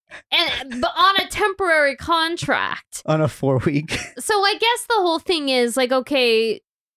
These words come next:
Speaker 1: I guess it, it makes sense if it's temporary at first, because then that way they're not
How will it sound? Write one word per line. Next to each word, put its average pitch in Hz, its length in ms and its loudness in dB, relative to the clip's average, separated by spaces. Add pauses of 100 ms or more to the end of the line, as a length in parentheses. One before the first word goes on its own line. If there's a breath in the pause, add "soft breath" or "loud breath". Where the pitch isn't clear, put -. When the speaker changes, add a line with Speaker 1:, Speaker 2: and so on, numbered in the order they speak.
Speaker 1:
I 285 120 0
guess 320 340 -2
it, 330 260 -2
it 269 140 2
makes 302 260 -2
sense 339 440 0
if 311 160 -4
it's 240 240 0
temporary 240 720 0
at 202 180 -2
first, 262 420 0
because 226 320 -2
then 220 380 0 (380 loud breath)
that 262 240 4
way 247 180 0
they're 226 160 -2
not 233 260 0